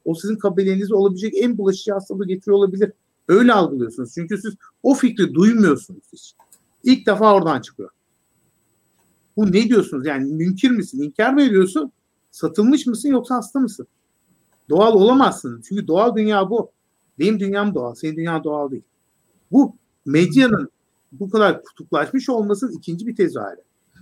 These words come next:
Ve bu sadece bizde değil, Amerika Birleşik Devletleri'nde de olan bir şey. Amerika Birleşik Devletleri'nde de özellikle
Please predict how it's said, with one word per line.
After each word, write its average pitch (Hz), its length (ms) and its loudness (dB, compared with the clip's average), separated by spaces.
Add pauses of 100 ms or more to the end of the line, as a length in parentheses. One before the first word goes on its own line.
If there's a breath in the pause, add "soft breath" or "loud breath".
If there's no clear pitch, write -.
(140)
Ve 196 140 2
bu 233 120 0
sadece 220 360 0
bizde 165 160 -4
değil, 190 220 0
Amerika 190 340 -2
Birleşik 156 300 -8
Devletleri'nde 160 480 0
de 123 40 -12
olan 110 280 -12
bir - 40 -20
şey. - 200 -20 (1040)
Amerika 156 580 0
Birleşik 165 280 2
Devletleri'nde 180 540 4
de 190 40 4
özellikle 180 760 0